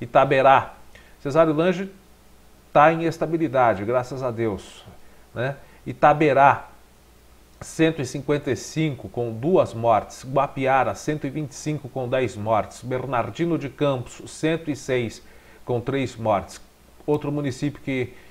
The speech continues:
que tá há um bom tempo, graças a Deus, com estabilidade, mas é um município pequeno que contabilizou casos demais,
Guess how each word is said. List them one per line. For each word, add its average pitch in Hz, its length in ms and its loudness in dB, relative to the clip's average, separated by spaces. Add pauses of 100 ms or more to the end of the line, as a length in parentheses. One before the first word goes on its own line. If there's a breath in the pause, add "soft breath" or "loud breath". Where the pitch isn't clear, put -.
(280 loud breath)
que 127 80 -8
tá 131 300 2
há 147 100 0
um 131 120 -2
bom 131 280 0
tempo, 135 420 -4
graças 120 540 -2
a 110 80 -4
Deus, 113 580 -6 (480 soft breath)
com 139 280 2
estabilidade, 123 880 0
mas 110 280 -4
é 151 140 8
um 220 80 4
município 156 540 -2
pequeno 127 480 -6
que 127 100 -10
contabilizou 123 720 -2
casos 131 460 2
demais, 120 580 0